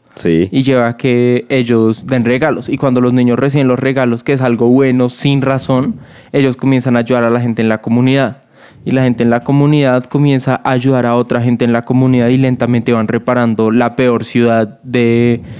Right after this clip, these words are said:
Speaker 2: de la nación, más o menos. Y lentamente se va volviendo una nación increíble.
Speaker 1: Tremendo.
Speaker 2: Y es, es, puede que el beneficio no venga directo a nosotros, pero pue-, pero va a crear un, una cadena de dominós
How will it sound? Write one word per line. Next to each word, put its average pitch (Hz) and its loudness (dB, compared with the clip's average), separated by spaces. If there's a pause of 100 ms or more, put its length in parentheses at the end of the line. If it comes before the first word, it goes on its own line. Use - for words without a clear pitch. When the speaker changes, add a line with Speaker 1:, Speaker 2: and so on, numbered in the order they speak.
(140)
Speaker 2:
de 131 0
la 120 2
nación, 123 0
más 104 -2
o 107 0
menos. - -4
Y 139 2
lentamente 113 0
se 127 -2
va 127 2
volviendo 113 0
una 110 -2
nación 117 0
increíble. 120 0
Speaker 1:
Tremendo. 82 -4 (140)
Speaker 2:
Y 139 2
es, 120 -2 (160)
es, 127 0 (140)
puede 147 0
que 170 -2
el 170 2
beneficio 160 0
no 127 2
venga 131 2
directo 135 0
a 123 2
nosotros, 131 -2
pero 143 0
pue-, 131 0 (140)
pero 127 2
va 117 0
a 113 -8
crear 117 -2
un, 127 2
una 127 0
cadena 131 0
de 120 2
dominós 135 0